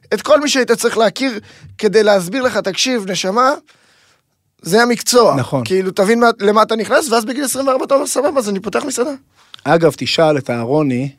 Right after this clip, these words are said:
Speaker 2: אחד הדברים שנורא רציתי, אה, ש-, ש-,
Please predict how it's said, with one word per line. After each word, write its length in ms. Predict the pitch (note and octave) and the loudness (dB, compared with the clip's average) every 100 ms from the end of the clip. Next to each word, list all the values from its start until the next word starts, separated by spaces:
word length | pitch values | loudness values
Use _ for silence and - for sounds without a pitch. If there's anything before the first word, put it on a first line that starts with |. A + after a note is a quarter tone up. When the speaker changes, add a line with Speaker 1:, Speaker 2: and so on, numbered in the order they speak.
| _ - - | _ -12 -8
Speaker 2:
אחד 180 | - E3 | 0 0
הדברים 300 | C3 C3 D3+ | 2 0 0
שנורא 340 | B2+ A#2 C#3+ | -2 0 0
רציתי, 600 | C3 - C#3+ C3+ A#2 D3 - _ A2 | 0 -6 -10 -6 -8 -8 -12 _ -4
אה, 300 | A2+ A2+ G#2+ G#2+ _ _ _ _ - | 0 0 -2 -6 _ _ _ _ -12
ש-, 140 | - B2+ | -6 -6
ש-, 140 | - | -4